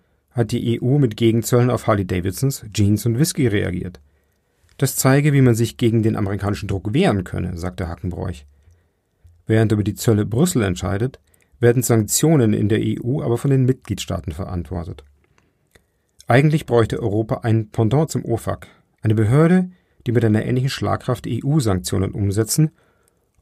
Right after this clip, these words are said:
und so eine glaubhafte Drohkulisse aufbauen könnte, sagt Hackenbroich. Aber dafür bräuchte es eine Änderung der E-U-Verträge. Und dafür gibt es momentan keinen Konsens.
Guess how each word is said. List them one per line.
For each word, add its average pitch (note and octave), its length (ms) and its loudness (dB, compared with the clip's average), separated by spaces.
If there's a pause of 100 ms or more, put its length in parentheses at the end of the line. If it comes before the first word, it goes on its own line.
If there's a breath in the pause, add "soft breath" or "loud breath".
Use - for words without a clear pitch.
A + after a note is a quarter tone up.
und D#3+ 180 6
so A2 300 2
eine G#2 160 2
glaubhafte F#2+ 420 -2
Drohkulisse G#2+ 600 0
aufbauen F#2 500 -4
könnte, G#2 340 0
sagt F2+ 240 -6
Hackenbroich. - 560 -6 (960)
Aber G2+ 140 -2
dafür C3+ 580 2
bräuchte A2 340 0
es A2+ 140 -2
eine A2+ 320 0
Änderung G#2 380 4
der A2 160 2
E-U-Verträge. G2 800 -2 (840)
Und C3+ 140 2
dafür F#3 280 4
gibt G#2 180 -4
es A2+ 100 -2
momentan G#2 480 2
keinen F#2 320 0
Konsens. F2 560 -4